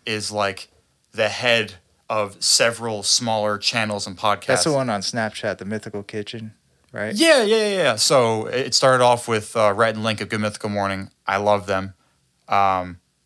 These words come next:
Speaker 1: it's funny, my buddy that actually got me into Good Mythical Morning, like, I just became a huge fanboy and he kinda died down with it. But, um, Good Mythical Morning started off with just them. They have their own podcast called Ear Biscuits,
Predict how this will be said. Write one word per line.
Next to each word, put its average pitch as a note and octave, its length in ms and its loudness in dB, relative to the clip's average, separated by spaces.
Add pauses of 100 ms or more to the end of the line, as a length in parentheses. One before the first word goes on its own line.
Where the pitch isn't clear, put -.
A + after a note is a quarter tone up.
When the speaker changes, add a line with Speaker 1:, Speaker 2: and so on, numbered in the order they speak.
(460)
Speaker 1:
it's A2 140 -8
funny, A2 200 0
my G2+ 160 0
buddy G#2+ 320 2
that G2+ 120 -2
actually G#2 320 -2
got G#2 240 2
me G2+ 320 -6 (240)
into A#2 180 -6
Good A2 120 -6
Mythical G#2 260 -6
Morning, G2 400 -4 (380)
like, G2 180 -6
I G#2+ 240 4
just G2+ 400 -6 (520)
became A2+ 260 -4
a G#2 40 -4
huge G#2 300 -8
fanboy G#2 500 -2
and F#2+ 100 -8
he F#2+ 40 -8
kinda G2+ 260 -6
died F#2+ 280 0
down F#2+ 220 -4
with G2+ 140 -14
it. G#2 140 -12 (380)
But, A2 240 4
um, G2 340 -2 (540)
Good A#2+ 140 -2
Mythical A#2 300 -4
Morning G#2+ 400 -2
started G#2+ 360 2
off G2+ 200 0
with F#2+ 100 -16
just - 280 -6
them. G2 300 -2
They G#2 140 0
have G#2 240 0
their G2+ 140 -2
own G#2 120 -2
podcast G2+ 500 -2
called G2 240 -8
Ear A2 140 -6
Biscuits, F2+ 540 -8